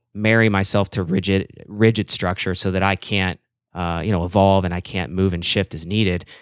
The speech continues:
And I think there just tends to be expectations in this new age where there's all this pressure to build an audience and build attention that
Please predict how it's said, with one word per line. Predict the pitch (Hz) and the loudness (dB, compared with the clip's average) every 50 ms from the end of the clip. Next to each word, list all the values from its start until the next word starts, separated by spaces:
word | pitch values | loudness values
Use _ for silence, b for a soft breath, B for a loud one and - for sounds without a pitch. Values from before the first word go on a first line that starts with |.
| B B B | B B B
And | - 113 | -2 -2
I | 120 | -2
think | 120 156 139 | -2 -2 -2
there | - 156 | 0 0
just | 131 123 135 - - | 2 2 0 0 2
tends | 143 139 131 123 | 0 0 0 0
to | - | 0
be | 127 123 | 2 2
expectations | 120 117 - - 104 95 - - 113 110 - - 101 92 | 2 2 0 -2 -4 -4 -2 -2 -2 -2 -2 -4 -6 -6
in | 95 92 | -6 -6
this | 92 92 - - b b b b b b _ | -4 -4 -4 -6 b b b b b b _
new | 110 110 113 117 110 | -4 0 0 2 2
age | 104 107 113 113 107 104 98 - - | 2 4 4 4 4 2 0 -2 -4
where | 98 101 98 98 98 95 95 95 92 b b b b b _ | -2 -2 0 0 0 0 -2 -2 -4 b b b b b _
there's | 104 110 101 107 | -2 0 2 4
all | 107 113 120 | 4 4 4
this | 117 113 - | 4 2 0
pressure | - 113 107 - - | 0 -2 -2 0 -4
to | 101 98 | -6 -2
build | 98 110 104 101 | -2 -2 -2 -2
an | 95 98 | -2 0
audience | 104 110 110 104 101 95 - - | 0 0 2 0 0 -2 -4 -6
and | 92 | -4
build | 90 104 95 98 | -4 -4 -2 -4
attention | 185 - 123 120 120 117 - 104 95 92 92 | -4 -2 -2 -2 -2 -2 -2 -4 -4 -2 -2
that | 98 95 95 - | -2 -2 -2 -4